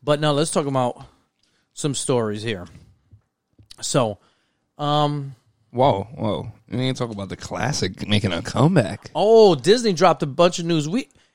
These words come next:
Speaker 1: you know, most of that stuff, you know, they dropping a lot of, like, Marvel news, like She-Hulk and all these live shows they're coming out with. Samuel Jackson's getting, like, Invasion, something.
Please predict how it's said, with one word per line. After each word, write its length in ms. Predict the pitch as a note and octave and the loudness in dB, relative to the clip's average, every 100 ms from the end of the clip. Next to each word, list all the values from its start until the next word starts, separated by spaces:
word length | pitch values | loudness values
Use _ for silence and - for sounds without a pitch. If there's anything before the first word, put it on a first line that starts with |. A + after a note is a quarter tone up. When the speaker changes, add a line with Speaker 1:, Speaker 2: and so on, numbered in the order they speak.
| - | -4
Speaker 1:
you 80 | G3+ | 2
know, 100 | G3+ | 4
most 240 | A3+ C4+ | 4 4
of 80 | C4 | 4
that 60 | A#3 | 4
stuff, 420 | - A3 A#3 - _ _ _ _ _ _ _ | 4 4 2 -8 _ _ _ _ _ _ _
you 100 | E3 | -2
know, 60 | D3+ | 2
they 100 | F#3 | 4
dropping 300 | F#3+ F3 E3+ | 4 4 4
a 40 | |
lot 180 | D#3 D3+ | 4 4
of, 160 | C#3 B2 | 2 0
like, 280 | A#2 G#2+ _ _ _ _ | -4 -6 _ _ _ _
Marvel 480 | A#2+ C#3+ E3 F3 E3 | 2 8 8 8 4
news, 720 | D#3+ E3 E3 E3 E3+ E3 - _ _ | 4 4 4 2 0 -6 -12 _ _
like 180 | B2+ B2 | -6 -4
She-Hulk 680 | - - F3 C#3 D#3 D#3 D#3 | -2 0 0 2 4 4 4
and 80 | C3+ | 2
all 140 | C#3+ | 2
these 160 | D#3 C#3+ | 2 0
live 280 | C#3+ D3 C#3 | 2 0 0
shows 360 | - D3 D3 | -2 0 0
they're 80 | C#3 | -2
coming 240 | - D3 C#3+ | -4 -4 0
out 180 | C#3+ C#3 | 0 2
with. 160 | C#3 | 0
Samuel 360 | - D3 D3 C#3+ | 0 -4 -2 -2
Jackson's 420 | B2+ C3+ C#3 C3+ | 0 0 -2 -8
getting, 220 | C3+ B2+ | -8 -8
like, 220 | A2 G#2 A2+ | -10 -12 -8
Invasion, 760 | A2+ A#2+ D3 C3+ C3+ C3+ C3 _ _ _ _ _ | -6 -4 -4 -4 -6 -6 -8 _ _ _ _ _
something. 360 | - D#3 C#3+ D3 | -6 -4 -2 -6